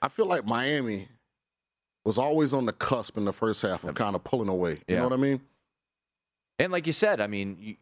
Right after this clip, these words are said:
Speaker 2: you, you pointed it out. I mean, it, it kind of was played in the, in the Iowa State pace.
Speaker 1: Mm-hmm.
Speaker 2: Um,
Speaker 1: And yet it still ended up at sixty-one.
Speaker 2: Right.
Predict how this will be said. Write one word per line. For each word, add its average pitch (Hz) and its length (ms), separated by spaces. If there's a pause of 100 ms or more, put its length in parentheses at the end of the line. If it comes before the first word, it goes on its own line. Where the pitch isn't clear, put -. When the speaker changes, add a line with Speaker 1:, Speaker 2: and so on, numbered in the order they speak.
(160)
Speaker 2:
you, 127 300
you 127 140
pointed 123 340
it 95 140
out. 113 260
I 90 40
mean, 95 180
it, 107 120
it 107 180
kind 131 340
of 147 80
was 143 160
played 135 540
in 131 140
the, 127 380
in 113 120
the 101 100
Iowa 131 320
State 131 300
pace. 135 480 (240)
Speaker 1:
Mm-hmm. 120 160
Speaker 2:
Um, 95 540
Speaker 1:
And 123 120
yet 139 140
it - 120
still 160 300
ended 139 220
up 123 140
at 98 100
sixty-one. 113 640 (440)
Speaker 2:
Right. 64 180